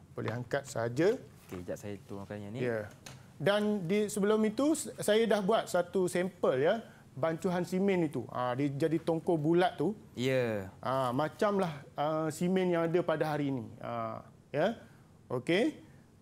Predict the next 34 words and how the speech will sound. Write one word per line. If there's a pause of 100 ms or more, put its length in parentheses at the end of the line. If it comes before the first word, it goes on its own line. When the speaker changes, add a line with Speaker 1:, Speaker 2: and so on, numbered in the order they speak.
Speaker 1:
Ah,
Speaker 2:
Hmm.
Speaker 1:
jadi
itu,
ah,
Lokman,
serba
sedikit
tentang
bagaimana
jalan (180)
raya
Rom
itu
dibina
dan
dihasilkan.
Speaker 2:
Hmm.
Speaker 1:
Saya
sediakan
tugasan
kepada
murid
yang
bersama
kita
hari
ini. (240)
Okey,
boleh
tunjukkan
hasil
tugasan
masing-masing?